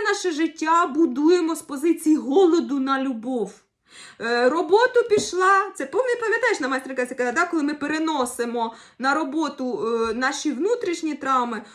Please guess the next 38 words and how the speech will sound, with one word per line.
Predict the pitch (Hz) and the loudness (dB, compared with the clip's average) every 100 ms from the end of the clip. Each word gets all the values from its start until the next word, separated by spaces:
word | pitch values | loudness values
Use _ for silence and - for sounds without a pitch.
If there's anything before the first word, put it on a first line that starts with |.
| _ | _
получається, | 277 320 370 359 | -6 -2 -2 0
ми | 311 320 | 0 2
роботу | 359 480 587 339 - | 0 2 2 0 -4
толком | 294 277 294 277 | -4 -4 -4 -2
не | 285 | -2
робимо, | 285 269 226 240 | 0 0 0 -2
да, | 226 349 285 | 2 4 4
бо | 240 | 0
робимо | 311 302 277 | -4 -2 -2
її | 285 277 | -2 -2
не | 277 | -4
так | 285 285 285 | 2 2 2
би, | 240 | 0
як | 269 233 | -2 0
би | 262 | 0
могли | 269 269 320 453 - | 0 0 4 4 4
краще | - 254 262 208 - 196 | 0 0 2 2 -2 -6
зробити. | 196 202 190 185 185 - - - | -4 -4 -4 -6 -8 -12 -20 -6
Бо | 240 339 | -2 -2
що | - 466 | 0 2
ми | 508 494 | 2 0
чекаємо? | 466 392 339 339 285 | -2 -2 2 2 2
Ми | 262 | -4
чекаємо, | - - 302 359 370 | -6 -2 0 0 -2
що | - | -6
ми | 240 | -4
можемо | 247 277 269 | -4 -4 -4
бути | 247 254 262 | -6 -8 -12
прийняті, | - 277 254 202 175 - 190 | -6 -6 -4 -6 -8 -10 -8
любимі, | 240 220 240 185 180 | -6 -4 -4 -4 -6
хороші | - 247 247 262 247 190 - 180 | -4 0 0 4 4 4 -4 -8
комусь | - 196 233 403 494 - - - - | -6 -6 -2 -2 -2 -12 -20 -20 -14
і | 226 | -4
можемо | 330 427 370 | 0 2 0
дуже | 254 392 330 | 2 2 2
заслуговувати | 277 - 254 240 320 262 254 | -4 -8 -8 -4 -4 -4 -6
цю | - 254 | -8 -12
хорошість. | - 190 190 190 - - | -8 -4 -4 -6 -10 -20